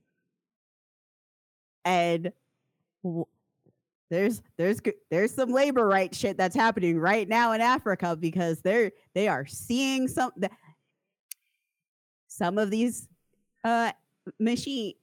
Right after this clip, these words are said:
some of these, like, machines are essentially being trained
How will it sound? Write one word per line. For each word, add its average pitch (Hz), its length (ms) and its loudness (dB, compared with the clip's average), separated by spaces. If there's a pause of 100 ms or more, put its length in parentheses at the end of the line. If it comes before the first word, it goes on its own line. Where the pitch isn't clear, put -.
(140)
some 202 180 -6
of 208 80 0
these, 240 140 2
like, 233 160 -2
machines 233 260 -2
are 202 60 2
essentially 196 320 -2
being 190 320 -2
trained 196 480 0